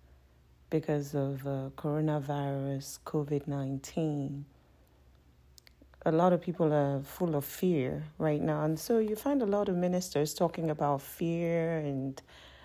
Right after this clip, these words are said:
how not to be afraid and put your trust in God.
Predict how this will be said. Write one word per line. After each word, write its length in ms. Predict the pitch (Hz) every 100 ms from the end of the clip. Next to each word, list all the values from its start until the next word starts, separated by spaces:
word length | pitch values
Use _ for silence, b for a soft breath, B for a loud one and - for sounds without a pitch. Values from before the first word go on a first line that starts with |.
| B
how 240 | - 185 180
not 220 | 175 170
to 120 | -
be 180 | 160 156
afraid 840 | 147 - 165 160 165 165 160 165
and 420 | 156 147 143 139 139 B B B
put 140 | - 185
your 140 | 170
trust 360 | - 160 - -
in 180 | 139 139
God. 800 | 175 180 175 170 165 160 165